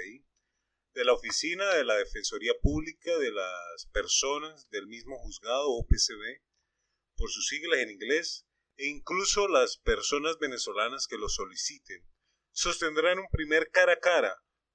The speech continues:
por el caso de las situaciones de humanidad presentados ocurridos en el país a partir del dos mil catorce y aún antes. Vamos a escuchar esta noticia de última hora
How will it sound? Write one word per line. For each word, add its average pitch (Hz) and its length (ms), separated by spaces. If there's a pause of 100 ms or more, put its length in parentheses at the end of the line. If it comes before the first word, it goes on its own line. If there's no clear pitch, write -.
(120)
por 139 200
el - 160
caso - 560 (380)
de 123 120
las 120 260 (580)
situaciones 131 1000
de 117 320
humanidad 127 680
presentados 151 920
ocurridos 151 600
en 147 80
el 139 100
país 160 400
a 147 120
partir 139 360
del 123 160
dos 110 140
mil 120 180
catorce 120 640 (600)
y 143 120
aún 156 280
antes. - 640 (1120)
Vamos 185 720
a 127 80
escuchar 156 440
esta 156 240
noticia 165 560
de 135 60
última 131 400
hora 143 360